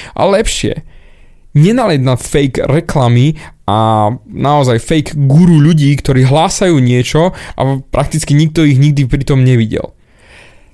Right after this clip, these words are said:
Ser na magickú pilulku a začni to brať naozaj tak, ako to je.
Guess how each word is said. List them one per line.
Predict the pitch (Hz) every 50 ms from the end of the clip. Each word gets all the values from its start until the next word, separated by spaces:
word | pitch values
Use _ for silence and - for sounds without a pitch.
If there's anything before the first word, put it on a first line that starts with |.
| _ _ _ _
Ser | - - - - - 170 185 190
na | 175 156 135
magickú | 127 120 139 143 151 151 - - - 131
pilulku | 117 - 135 139 147 151 147 131 120 120 - - 127 123 131 147 - - - - - -
a | - 127
začni | 117 135 135 - - - 131 120
to | - 123 120 117 - - - -
brať | 135 123 123 123 123 120 - -
naozaj | - 131 131 135 135 139 127 131 123 120 -
tak, | 135 135 -
ako | - - 131 - - 135 -
to | - 127 120
je. | 120 123 117